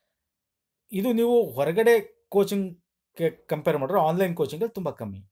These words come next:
ಅಲ್ವಾ? ಹನ್ನೆರಡು ಮಂತ್ಸ್‌ಗೆ ಐನೂರ ಎಂಬತ್ಮೂರು ರೂಪಾಯಿ per month ಬೀಳುತ್ತೆ ನಿಮ್ಗೆ. ಅಂದ್ರೆ ಹೆಚ್ಚು ಮಂತ್ ತಗೊಂಡಷ್ಟು ನಿಮ್ಗೆ per month ಕಾಸ್ಟ್ ಕಮ್ಮಿ ಆಗ್ತಾ ಹೋಗುತ್ತೆ. ಸಿಕ್ಸ್ ಮಂತ್ಸ್‌ಗಾದ್ರೆ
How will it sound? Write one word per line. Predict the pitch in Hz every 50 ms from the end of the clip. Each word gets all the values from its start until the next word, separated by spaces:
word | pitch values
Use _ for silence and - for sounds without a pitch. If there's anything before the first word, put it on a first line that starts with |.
| _ -
ಅಲ್ವಾ? | 127 117 143 185 180 170 - _ _ _ _ _ _
ಹನ್ನೆರಡು | 147 156 190 214 233 240 226
ಮಂತ್ಸ್‌ಗೆ | 208 190 170 170 - - 233 220 -
ಐನೂರ | 170 170 175 185 190 180
ಎಂಬತ್ಮೂರು | 165 165 165 170 160 - 160 147 147 143
ರೂಪಾಯಿ | 135 196 208
per | 196 - _ 208 220 240 233
month | 220 214 190 - 117
ಬೀಳುತ್ತೆ | 123 120 113 - - 110
ನಿಮ್ಗೆ. | 101 101 - 113 - _ _ _ _ _ _ -
ಅಂದ್ರೆ | 185 208 185
ಹೆಚ್ಚು | 143 160 - - - 240
ಮಂತ್ | 226 220 202 196 -
ತಗೊಂಡಷ್ಟು | 190 170 175 175 170 165 - - 190
ನಿಮ್ಗೆ | 170 165 185 202 170 156 175 175 - - _ _ _ -
per | 156 156 170
month | 170 202 247 240 202 208 -
ಕಾಸ್ಟ್ | - 151 135 - - -
ಕಮ್ಮಿ | - - 147 135 123
ಆಗ್ತಾ | 117 101 - - 147
ಹೋಗುತ್ತೆ. | 135 117 113 117 - _ _ _ _ _ _ _ _ _ _ _ _ _ _ _ -
ಸಿಕ್ಸ್ | - 262 254 - 247
ಮಂತ್ಸ್‌ಗಾದ್ರೆ | 262 254 - - - 196 156 143 147 208 226 - _ _